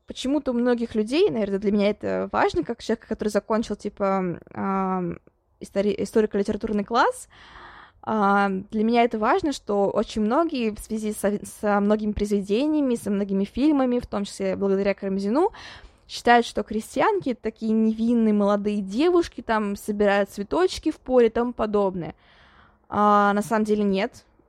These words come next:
М, крестьянская жизнь показана очень хорошо в произведении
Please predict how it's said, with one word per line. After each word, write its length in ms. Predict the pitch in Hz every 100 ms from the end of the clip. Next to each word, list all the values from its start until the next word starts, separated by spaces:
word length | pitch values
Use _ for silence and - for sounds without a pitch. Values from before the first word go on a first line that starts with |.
| _
М, 400 | 208 196 196 190
крестьянская 640 | - 220 - 247 240 - 220
жизнь 420 | 240 269 226 -
показана 480 | - 214 220 220 202
очень 180 | 202 -
хорошо 720 | 220 208 - 202 202 175 -
в 500 | 202 202 196 190 180 -
произведении 760 | 208 208 202 202 196 196 185